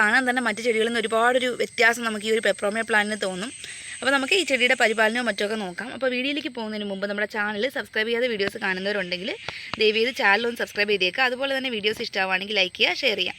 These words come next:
അപ്പോൾ നമുക്ക് വീഡിയോയിലേക്ക് പോകാം. അതായത് ഈ കാണുന്നത് പോലെയാണ് നമ്മുടെ പെപ്രോമിയ ചെടിയിൽ പൂക്കൾ വരാറുള്ളത്. അപ്പോൾ നമുക്ക് മെയിനായിട്ട് ഇതിൻ്റെ സ്റ്റെം വെച്ചിട്ടും അതുപോലെ ദാ ഓരോ ലീഫ് ദാ ഇങ്ങനെ ഇളക്കി എടുത്തു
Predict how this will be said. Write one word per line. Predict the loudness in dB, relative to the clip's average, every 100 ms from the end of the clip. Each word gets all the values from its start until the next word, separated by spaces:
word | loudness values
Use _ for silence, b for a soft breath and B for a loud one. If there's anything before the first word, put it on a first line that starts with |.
| B B B B
അപ്പോൾ | -2
നമുക്ക് | -2 0
വീഡിയോയിലേക്ക് | 2 2 2 0
പോകാം. | -8 -8 -10 -18 -20 -20 -20 _ _ b b 0
അതായത് | 2 2
ഈ | 2
കാണുന്നത് | 0 0 0 2
പോലെയാണ് | 2 0 -2
നമ്മുടെ | -2 -2
പെപ്രോമിയ | -2 -2 -2 -2
ചെടിയിൽ | 0 0 0 -2
പൂക്കൾ | -6 0 2
വരാറുള്ളത്. | 4 4 2 -2 -2 -4
അപ്പോൾ | -4 -4
നമുക്ക് | -4 -2
മെയിനായിട്ട് | 0 2 0 0
ഇതിൻ്റെ | -2 -4
സ്റ്റെം | -4 -4 0 0
വെച്ചിട്ടും | 0 -2 -4 -4 B B B 2
അതുപോലെ | 4 4 4
ദാ | 4 4
ഓരോ | 4 2 0
ലീഫ് | -4 -6 -4 -2
ദാ | -2
ഇങ്ങനെ | -2 -2
ഇളക്കി | -2 -2
എടുത്തു | -2 2